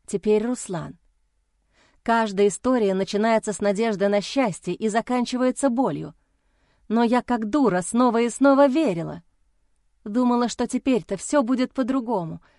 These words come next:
что он другой. А он оказался точно таким же. Как я могла так обмануться? Как позволила этим чувствам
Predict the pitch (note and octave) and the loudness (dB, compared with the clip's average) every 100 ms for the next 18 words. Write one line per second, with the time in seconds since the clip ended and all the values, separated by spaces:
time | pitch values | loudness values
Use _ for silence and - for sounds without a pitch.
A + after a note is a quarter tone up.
0 | _ - - D4 D4+ D#4 D4+ A3 D#3 D#3 | _ -4 4 6 6 4 2 -2 -4 -8
1 | _ _ _ _ _ _ _ _ G#3 A#3 | _ _ _ _ _ _ _ _ -2 0
2 | C4 F3+ - F#3+ G3+ G3+ - G3 - D#4 | 2 0 -4 -2 0 0 0 -6 0 2
3 | C4+ - A3 G#3 F#3 F#3+ D#3+ D#3+ - _ | 2 -4 -4 -4 -6 -8 -10 -14 -18 _
4 | _ _ _ _ _ _ _ C4 G#3+ - | _ _ _ _ _ _ _ -4 -4 -2
5 | G3+ G3+ G3 G3 G3+ G#3+ G3 A#3 A#3 G3 | 0 0 0 0 0 -2 -2 -2 -4 -6
6 | - - _ _ _ _ _ _ _ _ | -12 -20 _ _ _ _ _ _ _ _
7 | _ - D#4+ G3 - A3+ A3+ B3+ A3+ A3 | _ 0 0 0 0 0 2 0 2 0
8 | - B3+ A3+ A3 - A3+ A3 - F3 | 0 -2 0 -4 -2 -2 -2 -2 -4